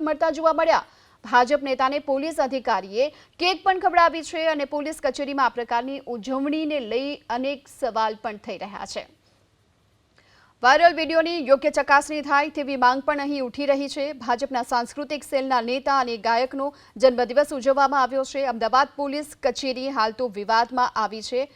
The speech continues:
આ વીડિયોને લઈને. દરિયાપુરમાં એ સી પીની ચેમ્બર છે અને એ સી પી, એ સી પીની આ ચેમ્બરમાં જે તમાશાનો વીડિયો વાયરલ થયો છે, અનેક સવાલ. જો કે પોલીસનું કામ તો આમ તો કાયદાના પાલનનું છે, પરંતુ અહીં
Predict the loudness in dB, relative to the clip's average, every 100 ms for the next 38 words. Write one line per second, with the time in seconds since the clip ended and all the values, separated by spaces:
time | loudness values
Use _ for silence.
0 | _ _ 4 4 2 -2 0 -2 -2 -4
1 | -4 -6 -10 _ _ _ _ 2 4 8
2 | 6 4 0 2 4 2 -2 -6 -4 -4
3 | 0 2 6 6 6 0 0 -2 -4 -4
4 | -6 -4 -6 -6 -2 -2 -2 -6 -4 0
5 | 0 0 -2 2 2 4 2 0 -4 -4
6 | 0 2 2 0 -4 -4 -4 -4 0 0
7 | 2 2 4 2 0 -4 -4 -8 -14 -16
8 | -6 -4 -2 -4 -4 -4 -4 -10 _ _
9 | _ _ -4 -2 -2 -2 -4 -6 -2 0
10 | 0 0 -2 0 -2 -2 -10 _ -2 0
11 | 0 -2 -2 -2 2 2 0 -4 -12 -16
12 | _ _ _ _ 4 4 4 2 2 0
13 | -4